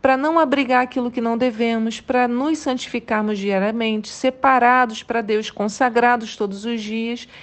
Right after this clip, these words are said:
e se errarmos, estarmos atentos à voz do Espírito, que nos conduzirá ao arrependimento e purificação. Aí, queridos, nós seremos úteis ao Senhor,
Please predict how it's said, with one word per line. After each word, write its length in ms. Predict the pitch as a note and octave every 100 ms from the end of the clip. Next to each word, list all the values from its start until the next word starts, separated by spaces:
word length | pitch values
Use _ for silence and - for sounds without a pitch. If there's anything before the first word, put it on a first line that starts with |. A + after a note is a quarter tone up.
| -
e 120 | D4+ C#4+
se 180 | -
errarmos, 680 | C#4+ C4 A3+ A#3 B3+ C4+ C4+
estarmos 480 | C#4 - C#4+ C#4 C4+
atentos 760 | C#4+ C#4+ - D4 E4 D4+ A3
à 80 | A3
voz 280 | G3 G3+ G3
do 80 | G3
Espírito, 760 | F#3+ - - C#4 C#4 G#3+ G3+ - - -
que 140 | -
nos 240 | D#4 D#4+ D#4
conduzirá 680 | - D#4 D4 D4 D4 C#4 C4+
ao 40 |
arrependimento 640 | C#4 C#4 C4+ C4 B3+ C4 -
e 40 |
purificação. 920 | - C4 B3+ C4 C4 C#4 - A3+ A3 A3+ _ _ _ _ _ _ _ _ - -
Aí, 300 | F#3 G3+ A#3
queridos, 580 | A3+ F#3 F3 E3 F3 - - - -
nós 180 | G3 G#3
seremos 540 | G#3 G#3+ G#3+ A3+ F#3
úteis 360 | A#3 C4+ A#3+ G#3
ao 120 | G#3
Senhor, 580 | G3+ A3+ G#3 F#3 F3+